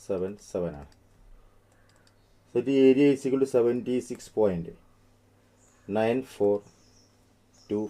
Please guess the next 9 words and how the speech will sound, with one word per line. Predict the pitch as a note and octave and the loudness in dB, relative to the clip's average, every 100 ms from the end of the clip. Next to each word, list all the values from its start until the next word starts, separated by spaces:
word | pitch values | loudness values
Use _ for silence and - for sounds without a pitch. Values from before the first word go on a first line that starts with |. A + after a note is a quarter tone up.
| - | -6
five | F2+ D2+ | -6 -6
കിട്ടും. | D#2 - - - - - _ _ - _ - _ - | -10 -14 -20 -20 -20 -20 _ _ -20 _ -20 _ -2
സെവൻറ്റി | G#2+ G#2 G2+ A2 A#2 | 4 4 4 -2 -4
സിക്സ് | - - | -12 -4
പോയിന്റ് | G#2 G#2+ E3+ D3 _ _ - G#2 | -2 -2 -6 -12 _ _ -10 -6
നയൻ | G2 G2+ - | -6 -6 -4
ഫോർ | G2+ G2 - | -4 -4 -8
ടു | E2+ | -10
ഫൈവ്. | - - | -10 -14